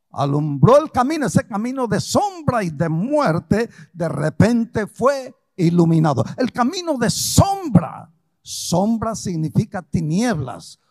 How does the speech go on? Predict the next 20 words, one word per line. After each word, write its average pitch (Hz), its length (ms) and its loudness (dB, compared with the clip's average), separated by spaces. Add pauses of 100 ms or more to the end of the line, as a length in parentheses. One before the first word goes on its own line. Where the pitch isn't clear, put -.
(140)
oscuridad, 175 1120 -2 (480)
de 156 160 4
sombra 220 720 2
y 294 260 0
de 208 160 4
muerte, 254 1120 -2 (960)
inseguridad, 156 960 0
¿verdad? 175 480 -4
Que 143 100 -6
no 151 140 -4
sabemos 170 500 -6
qué 165 140 -6
puede 170 340 -2
pasar 165 400 -6
cuando 131 240 -6
uno 147 160 -4
anda 160 240 -6
por 139 160 -2
ese 147 260 2
camino. 240 600 -6